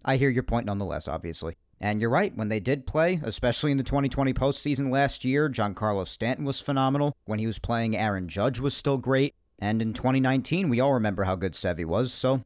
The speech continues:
yeah, you're absolutely right about that. But Gary, yeah, down to his last chance, most likely, you have to assume, and he's just gotta go out there and get it done this year. So, yeah, Mike, that's totally fair.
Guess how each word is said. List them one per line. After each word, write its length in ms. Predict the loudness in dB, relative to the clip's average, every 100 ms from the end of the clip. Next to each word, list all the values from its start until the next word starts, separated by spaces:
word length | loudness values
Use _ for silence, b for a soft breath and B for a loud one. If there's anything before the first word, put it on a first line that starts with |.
| -2
yeah, 200 | 0 0
you're 120 | 0
absolutely 400 | 0 0 -4 -2
right 160 | 0 0
about 220 | 0 -2
that. 200 | -2 -4 -10 _ _
But 160 | -2 2
Gary, 520 | 4 6 4 2 -4 -10 -12
yeah, 220 | -4 -4 -4 -14 _ _ -6
down 220 | -2 0
to 60 | 0
his 120 | 0
last 300 | 2 0 -2
chance, 420 | -2 -2 -2 -4 -4
most 300 | -2 -2 0
likely, 420 | -2 -2 -2 -4
you 60 | -2
have 220 | -2 -2
to 100 | -2
assume, 460 | 0 2 2 -2 -6 _ -6
and 300 | -2 -2 -2
he's 220 | -2 -2
just 240 | -2 -4 -6 -8
gotta 200 | 0 0
go 160 | 2 2
out 220 | 2 0
there 220 | 0 -2 -4 -10
and 160 | -6
get 140 | -2 -2
it 100 | 0
done 160 | 0
this 180 | -2 -2
year. 200 | -4 -4 _ _
So, 300 | -4 -2 -2
yeah, 200 | 0 0
Mike, 320 | 2 0 -2
that's 260 | -2 -2 -2
totally 340 | 0 2 2
fair. 320 | 0 0 -2